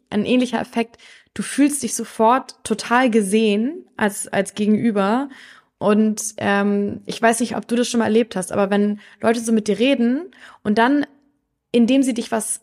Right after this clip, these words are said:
fragen oder, äh, etwas sagen, deinen Namen erwähnen, ich find, du bist so richtig, du, man,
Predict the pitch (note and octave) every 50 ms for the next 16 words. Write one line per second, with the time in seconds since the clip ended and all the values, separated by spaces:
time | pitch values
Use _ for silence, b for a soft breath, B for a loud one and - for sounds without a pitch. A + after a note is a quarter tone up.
0 | _ _ - - - A3 G#3+ A#3+ C#4 D4 C4+ C#4+ - - A3 G#3+ A3 G#3+ G#3+ G#3+
1 | A3 - - - - - - - G#3 - A3+ G#3 - - A3 A3 A#3 A#3 A#3+ A#3+
2 | A#3+ A#3+ A#3+ b b b b b b b _ _ _ - G#3+ G#3 G3+ G3+ G3+ G#3
3 | G#3 A3+ D4 D#4+ - - - F#3+ F3 F#3+ G3+ G#3+ G#3+ G3+ - - - B3+ B3 B3
4 | A#3 G#3 C4 B3 - - A#3 B3+ B3 - G#3+ - - A3 A3 A3 A3 G#3+ A3 b
5 | b b b b b b _ _ _ _ _ _ _ _ - A3+ A#3 D#4 F4